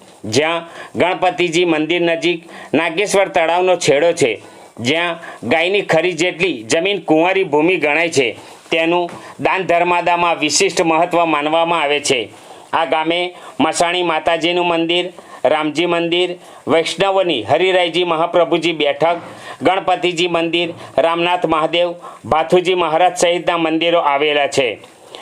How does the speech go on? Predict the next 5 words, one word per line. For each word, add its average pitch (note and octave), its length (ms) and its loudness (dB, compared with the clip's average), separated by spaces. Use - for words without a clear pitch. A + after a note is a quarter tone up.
પ્રતિવર્ષની F3 720 0
જેમ E3+ 280 -2
લાભ F3 280 0
પાંચમના E3+ 500 0
દિવસે E3 480 0